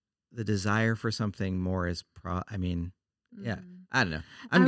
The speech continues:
Speaker 1: getting in
Speaker 2: I'm
Speaker 1: the weed-,
Speaker 2: trying
Speaker 1: I'm
Speaker 2: to,
Speaker 1: getting in
Speaker 2: no,
Speaker 1: the
Speaker 2: no,
Speaker 1: weeds
Speaker 2: no.
Speaker 1: here, but, like,
Speaker 2: I'm
Speaker 1: it's,
Speaker 2: thinking about
Speaker 1: it's really
Speaker 2: that.
Speaker 1: interesting to me that there's, there's
Speaker 2: Yeah.
Speaker 1: this tension going on
Speaker 2: Yeah.
Speaker 1: in, in, in how we understand abundance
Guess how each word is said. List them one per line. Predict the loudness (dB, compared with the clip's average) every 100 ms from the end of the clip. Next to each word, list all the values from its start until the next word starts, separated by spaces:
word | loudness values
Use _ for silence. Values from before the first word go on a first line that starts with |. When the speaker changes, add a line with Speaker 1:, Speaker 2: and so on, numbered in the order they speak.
| 10
Speaker 1:
getting | 10
in |
Speaker 2:
I'm | 10
Speaker 1:
the |
weed-, | 10 10
Speaker 2:
trying | 8
Speaker 1:
I'm | 8
Speaker 2:
to, |
Speaker 1:
getting | 8 8
in | 8
Speaker 2:
no, | 10
Speaker 1:
the |
Speaker 2:
no, | 10
Speaker 1:
weeds | 8 6
Speaker 2:
no. | 4
Speaker 1:
here, | 4
but, | 4
like, | 2 2
Speaker 2:
I'm | 2
Speaker 1:
it's, | 2
Speaker 2:
thinking | 0 -2 0
about | 2
Speaker 1:
it's | 4
really | 6 8
Speaker 2:
that. | 8
Speaker 1:
interesting | 6 4 0 0 0
to | 2
me | 2
that | 0
there's, | 0 0 -2 -10 _
there's | -6 0
Speaker 2:
Yeah. | 4 4 4
Speaker 1:
this |
tension | 2 0 2 0 2
going | 2 2 2
on | 2 2 4 2
Speaker 2:
Yeah. | 0 -4 -8 -14 _ _ _ -6
Speaker 1:
in, | -2 0 -2 _ _ _ _ _
in, | -6 -6 -8 _ _ _ -6
in | -2
how | 0 2
we | 4 4
understand | 2 0 0 0
abundance | 0 0 0 -2 -6